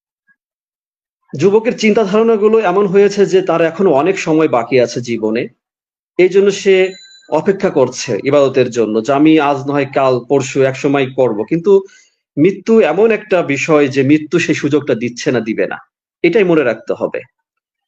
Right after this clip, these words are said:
আজ আমাদের সমাজে নানান পাপাচার, অশ্লীলতা ভরে গিয়েছে।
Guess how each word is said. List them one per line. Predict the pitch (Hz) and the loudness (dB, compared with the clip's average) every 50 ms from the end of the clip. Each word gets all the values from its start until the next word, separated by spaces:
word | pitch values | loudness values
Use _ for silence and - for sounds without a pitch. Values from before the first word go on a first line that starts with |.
| _ _ _ _ _ _ _ _ _ - | _ _ _ _ _ _ _ _ _ -4
আজ | 165 196 | -2 0
আমাদের | 214 202 208 208 226 220 | 0 0 2 2 2 0
সমাজে | 220 - - 202 202 220 220 214 220 202 185 190 | 0 -2 -2 0 0 0 0 2 2 2 2 2
নানান | 160 147 160 175 190 196 190 190 | 0 0 0 0 0 0 0 0
পাপাচার, | - 151 156 156 175 170 - - 156 131 127 131 127 | -2 -2 -2 0 -2 -4 -2 0 0 0 2 0 0
অশ্লীলতা | - 139 143 139 - 165 160 156 156 151 151 | 0 -2 -2 -2 -4 -2 0 0 2 0 0
ভরে | 131 123 135 139 135 127 | -2 0 2 2 2 2
গিয়েছে। | 117 113 101 95 92 - - - 160 | 2 0 0 0 -2 -2 -8 -10 -10